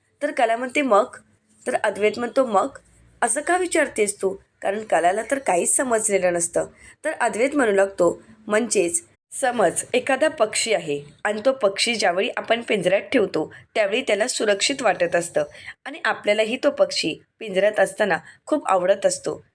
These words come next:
कारण आपण त्याला आपल्या जवळ ठेवलेलं असतं, सांभाळून ठेवलेलं असतं.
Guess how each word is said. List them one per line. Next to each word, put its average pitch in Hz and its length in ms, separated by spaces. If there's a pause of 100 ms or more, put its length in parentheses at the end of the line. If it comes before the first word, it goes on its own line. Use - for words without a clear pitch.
(140)
कारण 208 220
आपण 202 300
त्याला 190 280 (280)
आपल्या 254 280 (100)
जवळ 190 220
ठेवलेलं 202 420
असतं, 170 280 (260)
सांभाळून 208 460
ठेवलेलं 175 380
असतं. 165 280